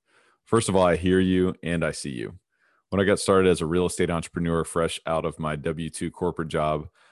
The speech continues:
I was excited and jubilant to create and design my future. At the same time, my business and life was filled with confusion, filled with fear, doubt, uncertainty, and to be honest with you, sometimes even sleepless nights and hopelessness,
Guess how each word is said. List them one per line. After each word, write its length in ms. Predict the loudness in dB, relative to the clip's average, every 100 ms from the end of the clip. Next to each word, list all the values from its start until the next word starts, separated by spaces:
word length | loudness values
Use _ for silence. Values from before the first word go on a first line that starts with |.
| _
I 80 | -4
was 140 | -2 -2
excited 800 | -6 -2 0 2 2 0 -2 -14 _
and 280 | -8 -6 -6
jubilant 540 | -4 -2 -2 -2 -4 -8
to 100 | -12
create 560 | -8 -6 -2 -2 -4 _ _ _ -10
and 160 | -8
design 420 | -8 -6 -4 -4
my 140 | -6 -8
future. 560 | -8 -10 -8 -10 -10 _ _ _ -12
At 60 | -8
the 60 |
same 220 | -2 -2 0
time, 320 | 0 2 2
my 140 | 0
business 420 | 0 0 0 -4
and 120 | -4 -2
life 340 | -2 -2 -4
was 160 | -10 -8
filled 340 | -2 0 0
with 180 | -4 -6
confusion, 720 | -10 -6 -6 -4 -6 -10 -14 _ _
filled 260 | -2 -2 0
with 180 | -4
fear, 540 | -6 -4 0 0 -2 -8 -14 -4
doubt, 380 | -2 -2 -6 _ _ _ _
uncertainty, 680 | -12 -6 -4 -4 -4 -6 -6 -8
and 180 | -8
to 80 | -4
be 80 | -4
honest 280 | -2 -2 -4
with 180 | -6 -2
you, 300 | -2 -2 -4
sometimes 560 | -6 -4 -4 -4 -4
even 200 | -6 -8
sleepless 520 | -10 -6 -6 -6 -6
nights 340 | -4 -4 -4 -6
and 80 | -6
hopelessness, 640 | -6 -6 -6 -6 -8